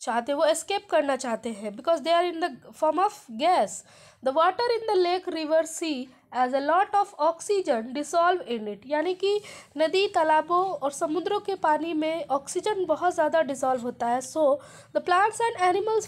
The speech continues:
found in water use the oxygen dissolve in water and fish breathe the oxygen dissolve in water. तो इसीलिए बच्चों की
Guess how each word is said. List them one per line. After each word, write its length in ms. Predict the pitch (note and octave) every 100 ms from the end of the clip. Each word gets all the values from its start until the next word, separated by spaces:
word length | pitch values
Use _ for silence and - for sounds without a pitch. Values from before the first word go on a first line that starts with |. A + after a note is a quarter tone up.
| F#4+
found 240 | F4+ F#4+ G#4
in 100 | E4+
water 560 | D4 E4 E4 C4 C4+ E4
use 220 | G4 F#4+
the 240 | F4+ D4+
oxygen 420 | D4+ - D#4 A#3+ A3+ A3+
dissolve 400 | A3+ E4+ F4+ F4+ F#4
in 80 | D4
water 400 | B3+ - G#3 A#3+ - - -
and 100 | C4
fish 320 | - G#4+ G#4
breathe 420 | C#4 D4 D#4+ D#4 C4+
the 240 | G#3+ C4
oxygen 380 | - D#4+ C#4+ D#4
dissolve 460 | C#4+ C4+ C#4 C4+
in 200 | B3+ F4 F4+
water. 320 | A3+ F#3 F3+ - - -
तो 60 | -
इसीलिए 520 | E4+ F4 G#4 G4 G4+
बच्चों 400 | F#4+ E4+ E4+ F#4
की 320 | F#4 F#4 F#4+